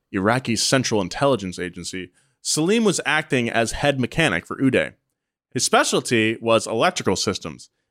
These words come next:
and he was tasked with being an expert on every single car Uday owned. This meant that Salim had to travel to where these cars were being made in order to learn firsthand how to repair them. Uday sent Salim to study Cadillacs in Toronto,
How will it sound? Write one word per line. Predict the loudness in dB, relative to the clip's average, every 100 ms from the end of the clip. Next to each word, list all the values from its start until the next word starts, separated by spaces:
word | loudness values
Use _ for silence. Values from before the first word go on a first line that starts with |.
| _
and | 0
he | 2
was | 2
tasked | 0 0 0 0 -4
with | -2
being | 0 2
an | 0 0
expert | -2 0 0 2
on | -2 -4 -2
every | -2 0 0 0
single | 0 0 2 0
car | 0 2 2 2
Uday | -2 0 0
owned. | 0 -4 -6 -14 _ _ _ _ _ _ 0
This | 0 2
meant | 0 2
that | 0
Salim | 2 -2 2 2 2
had | 0
to | -2
travel | -4 0 0 0
to | -2 2
where | 2
these | 2 0
cars | 2 2 2
were |
being | -2 -2 -2
made | 0 2 2 -2
in | -2 0
order | 2 2
to | -2 -2
learn | 0 0
firsthand | -2 0 0 0 0 2 0 0
how | -2
to | -2
repair | -4 0 2
them. | 2 -2 -10 _ _ _ _ _ _
Uday | -4 0 2 0
sent | 0 0 0
Salim | 0 2 2 2
to | 0
study | 0 2 0
Cadillacs | -2 -2 0 2 2 2 -4
in | -8
Toronto, | -4 0 0 0 0 0